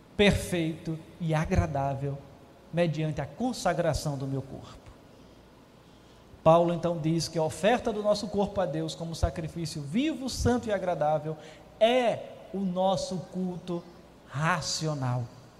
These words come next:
E essa palavra, ela carrega então a ideia de razoável, lógico, sensato. Trata-se, portanto, de um culto oferecido com mente e coração. Culto espiritual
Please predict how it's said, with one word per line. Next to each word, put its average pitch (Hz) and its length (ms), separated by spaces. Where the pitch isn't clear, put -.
E 170 80
essa 202 240
palavra, 202 520
ela 202 160
carrega 196 560
então 202 380
a 190 100
ideia 190 400
de 185 300
razoável, 185 800
lógico, 208 880
sensato. 190 800
Trata-se, 233 540
portanto, 208 580
de 180 80
um 190 100
culto 208 300
oferecido 214 800
com 151 140
mente 254 580
e 180 80
coração. 208 640
Culto 277 320
espiritual 208 800